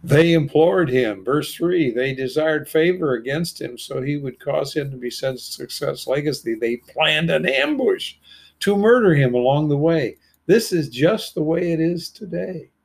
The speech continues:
"Then the Festive responded, keeping the Feeble in Harry's town while he himself was about to go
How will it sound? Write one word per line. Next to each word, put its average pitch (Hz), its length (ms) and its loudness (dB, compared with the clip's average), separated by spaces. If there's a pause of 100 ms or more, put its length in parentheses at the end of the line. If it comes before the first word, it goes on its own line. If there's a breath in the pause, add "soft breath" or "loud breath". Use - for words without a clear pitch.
(1500)
"Then 139 460 -4
the 113 140 -8
Festive 131 600 -8
responded, 113 640 -10
keeping 131 460 -8
the 107 80 -10
Feeble 117 440 -4
in 98 120 -8
Harry's 113 360 -8
town 113 360 -6
while 110 240 -6
he 113 260 -6
himself - 640 -8
was 107 160 -8
about 110 360 -4
to - 100 -10
go 107 420 -2